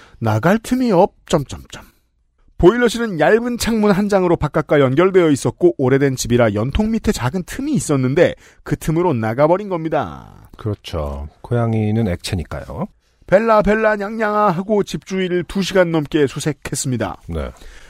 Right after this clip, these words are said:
Speaker 1: 한파가 심한 날인데 그땐 전혀 못 느끼겠더라고요. 그렇죠. 야밤에 어디에 숨었을지 모르는 겁먹은 아이가 놀라서 달아나면 영영 못 찾을까 우선 집으로 들어왔습니다. 주변 주방 중앙에 간식 깡통을 다섯 개 열어두고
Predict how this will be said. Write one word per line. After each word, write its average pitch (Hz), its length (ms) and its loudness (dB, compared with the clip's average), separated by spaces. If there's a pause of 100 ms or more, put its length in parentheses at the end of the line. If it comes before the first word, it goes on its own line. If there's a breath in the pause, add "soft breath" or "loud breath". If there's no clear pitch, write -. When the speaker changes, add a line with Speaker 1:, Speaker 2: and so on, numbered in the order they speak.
(120)
Speaker 1:
한파가 160 420 0
심한 160 280 0
날인데 147 360 2
그땐 139 340 -2
전혀 160 260 0
못 180 140 2
느끼겠더라고요. 160 880 2 (480)
그렇죠. 208 460 2 (380 soft breath)
야밤에 135 380 2
어디에 139 380 2
숨었을지 190 500 -2
모르는 170 320 2
겁먹은 165 460 2
아이가 151 300 2
놀라서 147 360 -2
달아나면 143 460 0
영영 147 360 0
못 135 100 2
찾을까 135 460 2
우선 123 320 0
집으로 120 440 -2
들어왔습니다. 110 800 -4 (600 soft breath)
주변 170 540 0
주방 175 360 2
중앙에 151 360 -2
간식 147 420 -6
깡통을 151 400 -2
다섯 113 220 -8
개 143 140 -6
열어두고 127 480 -4